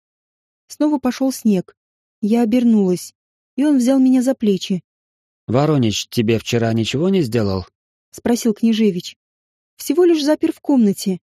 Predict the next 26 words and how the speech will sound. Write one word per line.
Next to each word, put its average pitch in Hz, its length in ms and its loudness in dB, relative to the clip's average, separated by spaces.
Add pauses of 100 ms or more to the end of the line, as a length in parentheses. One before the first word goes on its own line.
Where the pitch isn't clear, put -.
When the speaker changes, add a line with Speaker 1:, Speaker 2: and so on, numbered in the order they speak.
(300)
Speaker 1:
ответила 208 480 -2
я. 196 320 0 (580)
"До 349 240 2
утра. 214 360 0 (400)
Прости, 247 340 -2
что - 160 -4
так 214 200 -4
получилось". 233 720 -2 (400)
Speaker 2:
"Вероника", 120 1000 0 (600)
Speaker 1:
выдохнул 220 540 0
он. 185 200 0 (360)
Странно 240 480 0
было 240 180 0
слышать 240 420 -6
это 240 160 -2
обращение. 208 720 0 (440)
Я 269 220 2
уже 269 180 0
успела 269 360 -2
привыкнуть 269 500 -2
к - 80 -20
тому, 285 240 0
что - 180 -2
меня 254 180 4
называют 254 520 0
Ники. 208 400 0